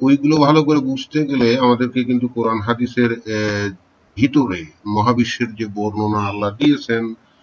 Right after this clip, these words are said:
আমাদের নবী দিয়েছেন, এই বিষয়গুলো কিন্তু বুঝতে হবে। আমরা যদি সেটা না বুঝি, আহ, তাহলে কিন্তু, আহ,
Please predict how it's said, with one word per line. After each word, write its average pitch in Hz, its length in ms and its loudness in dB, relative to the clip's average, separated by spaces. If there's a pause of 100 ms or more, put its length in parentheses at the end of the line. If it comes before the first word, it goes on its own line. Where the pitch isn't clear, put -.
(160)
আমাদের 110 300 0
নবী 113 300 2
দিয়েছেন, 131 400 2
এই 120 80 4
বিষয়গুলো 113 540 -2
কিন্তু 107 240 -6
বুঝতে - 460 -12
হবে। 82 300 -12
আমরা 101 200 -6
যদি 113 200 -4
সেটা - 240 -10
না 139 160 2
বুঝি, 104 380 -6
আহ, - 960 -8
তাহলে 113 380 0
কিন্তু, 117 420 -4
আহ, 113 300 -6